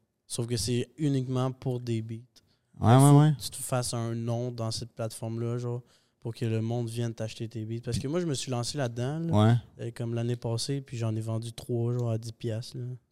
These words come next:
Speaker 2: Hmm. Est-ce que ton objectif, c'est-tu de percer dans la production de beats et percer comme chanteur ? Tu veux-tu comme faire les deux ou pas clair, ce bout-là ?
Speaker 1: Ben, c'est sûr que dans ma carrière, moi, dans le futur, j'aimerais ça être capable de,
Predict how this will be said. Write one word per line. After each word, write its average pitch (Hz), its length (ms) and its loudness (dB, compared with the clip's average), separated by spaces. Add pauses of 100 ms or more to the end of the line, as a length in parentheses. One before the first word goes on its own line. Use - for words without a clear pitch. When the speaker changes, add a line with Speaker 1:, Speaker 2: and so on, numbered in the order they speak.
(100)
Speaker 2:
Hmm. 101 220 6 (640)
Est-ce 117 300 10
que 139 180 12
ton 117 300 10
objectif, 113 560 4
c'est-tu 120 500 4
de 113 160 8 (320)
percer 139 800 8
dans 120 180 10
la 113 140 12
production 117 680 8
de 110 60 12
beats 131 300 6 (180)
et 226 440 12
percer 135 400 8
comme 127 180 10
chanteur ? 139 460 10
Tu - 180 0
veux-tu 113 220 0
comme 131 180 8
faire 131 220 12
les 127 280 12
deux 208 500 10
ou 135 320 6
pas 131 180 6
clair, 143 240 6
ce 131 60 -4
bout-là ? 123 180 2
Speaker 1:
Ben, 120 140 2
c'est 160 140 4
sûr 165 220 -2
que 151 100 -6
dans 131 260 -2
ma 131 200 0
carrière, 123 560 -2
moi, 131 540 -2 (260)
dans 120 140 -4
le 120 60 -4
futur, 131 420 -6
j'aimerais 120 300 -6
ça 131 140 -4
être 123 80 -6
capable 123 420 -4
de, 117 260 -2